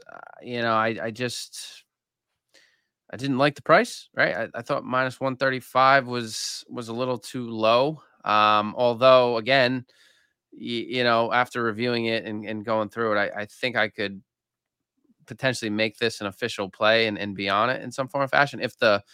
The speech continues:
if the price doesn't drift too much. But it's a very, very big match for both these sides, right? You look at Group C, as we talked about Betis and,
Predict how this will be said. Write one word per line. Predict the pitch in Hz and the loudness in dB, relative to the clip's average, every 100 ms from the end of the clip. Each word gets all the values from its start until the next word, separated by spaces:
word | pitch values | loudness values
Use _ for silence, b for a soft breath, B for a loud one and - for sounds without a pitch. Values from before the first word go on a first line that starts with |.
| b b _ | b b _
if | |
the | 123 | -4
price | - 123 120 | 2 2 2
doesn't | 120 110 98 | 0 -2 0
drift | 117 - | 0 0
too | - | -2
much. | 135 135 135 - | 2 4 2 0
But | 196 | -2
it's | 240 | -2
a | 202 | -8
very, | - 135 101 | -6 -6 -6
very | 90 98 | -8 -8
big | 90 92 | -10 -8
match | 95 98 - - - | -4 -4 -4 -12 -10
for | 92 | -10
both | 92 95 | -8 -8
these | 92 90 | -8 -8
sides, | - 92 90 95 | -2 0 0 0
right? | 107 | -2
You | 113 | 0
look | 135 110 | -4 -6
at | |
Group | 98 113 95 | -6 -6 -6
C, | - 120 | -4 0
as | 110 | 0
we | 101 | -2
talked | 92 110 - | -4 -4 -4
about | 98 101 90 | -4 -2 0
Betis | 104 104 - | 2 2 -2
and, | 101 | -10